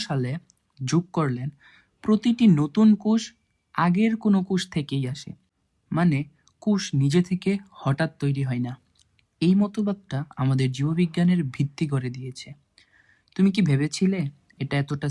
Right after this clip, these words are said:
সিম্পল কিন্তু এত পাওয়ারফুল? কোষের অবিশ্বাস্য সব বৈশিষ্ট্য। বলো তো, একটি আদর্শ কোষ কি কি করতে পারে? এটা পরিবেশের সাথে খাপ খাইয়ে নিতে পারে, বাইরের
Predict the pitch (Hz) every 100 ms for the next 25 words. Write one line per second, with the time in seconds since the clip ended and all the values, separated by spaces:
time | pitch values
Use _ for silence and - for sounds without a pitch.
0 | 143 - 160 180 156 143 - _ _ _
1 | - 214 208 143 165 _ 151 143 151 170
2 | 170 175 - 214 - _ _ _ _ _
3 | _ _ _ _ - - _ _ _ _
4 | 180 185 185 151 151 165 - 180 - 175
5 | 160 139 127 - 135 - 143 - _ _
6 | _ _ _ _ _ _ _ - 143 185
7 | 202 139 143 _ _ _ - 143 - 175
8 | - 135 139 175 180 208 185 208 208 -
9 | _ _ 185 190 202 214 - 202 202 196
10 | 220 _ _ _ _ _ _ - _ _
11 | - 165 185 180 180 190 196 190 - 180
12 | 180 185 - 143 - - 143 135 135 131
13 | 135 135 131 131 - _ _ _ _ 139
14 | 135 135 143 160